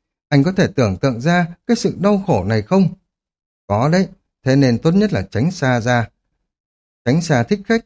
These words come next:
tránh xa nữ phù thủy ra. Lên không nhịn được mà tự nhiên tưởng tượng ra cảnh ấy, nhất thời dùng mình dựng đứng cả lông đít lên. Chi thì lại tự cười giễu, rồi tiếp tục. "Tôi cho rằng cứ cố gắng tiến lên, biến thành hoan du, tôi sẽ thoát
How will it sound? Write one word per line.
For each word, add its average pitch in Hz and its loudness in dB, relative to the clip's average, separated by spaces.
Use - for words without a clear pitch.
tránh 143 0
xa 160 0
nữ 196 2
phù 131 -2
thủy 98 -2
ra. 143 0
Lên 214 4
không 214 2
nhịn 139 2
được 131 0
mà 131 0
tự 147 0
nhiên 196 2
tưởng 110 0
tượng 120 -2
ra 135 0
cảnh 98 -2
ấy, 165 2
nhất 240 2
thời 120 0
dùng 147 4
mình 131 2
dựng 120 -2
đứng 139 2
cả 139 -2
lông 117 2
đít 190 0
lên. 127 2
Chi 208 2
thì 113 0
lại 113 2
tự 143 2
cười 95 0
giễu, 139 0
rồi 120 0
tiếp 214 0
tục. 131 0
"Tôi 147 2
cho 135 2
rằng 120 0
cứ 156 2
cố 147 2
gắng 143 0
tiến 175 2
lên, 151 2
biến 196 4
thành 110 0
hoan 131 0
du, 135 2
tôi 190 2
sẽ 214 0
thoát 226 0